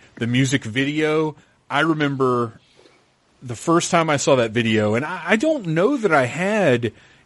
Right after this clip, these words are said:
any frame of reference for Bill Murray and Dan Aykroyd at that point in my life, but that video for the actual guys in the movie to be in the video, and then John Candy, and then, uh, all, all the, you know, the celebrities that made the appearance,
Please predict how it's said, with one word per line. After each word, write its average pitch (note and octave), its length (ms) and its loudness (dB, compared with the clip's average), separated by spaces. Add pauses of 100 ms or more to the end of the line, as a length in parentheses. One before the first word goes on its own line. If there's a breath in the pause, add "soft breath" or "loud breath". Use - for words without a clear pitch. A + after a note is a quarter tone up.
(100)
any F3 260 2
frame D#3+ 340 0
of G#2 160 -4
reference B2+ 440 0
for A#2 180 -6
Bill A#2 220 2
Murray A2+ 280 2
and G#2+ 120 0
Dan G#2+ 180 2
Aykroyd A#2+ 460 2
at G#2 120 -2
that G#2 200 -2
point A2 240 -4
in G#2+ 40 -6
my G#2 140 -2
life, G2+ 540 2 (580 soft breath)
but A#2 460 2 (460)
that D#3+ 280 0
video B2 760 2 (240 soft breath)
for A#2 760 2 (460)
the A2+ 240 -4
actual D3+ 460 0
guys C3+ 400 2
in D3 80 -2
the C3+ 60 2
movie A2 340 0
to G#2+ 80 -2
be B2 140 2
in C#3+ 80 2
the C3 40 -2
video, G#2+ 480 0
and A#2+ 140 0
then D3+ 140 2
John B2+ 320 2
Candy, A#2 600 -2 (300 soft breath)
and B2 180 0
then, B2+ 240 2
uh, B2 60 2
all, A#2 420 2
all C3 200 0
the, B2 160 0
you B2+ 120 -2
know, A#2+ 120 2
the G#2+ 80 -6
celebrities B2 560 0
that A2+ 80 -6
made A2+ 160 0
the G#2+ 100 0
appearance, A2+ 560 0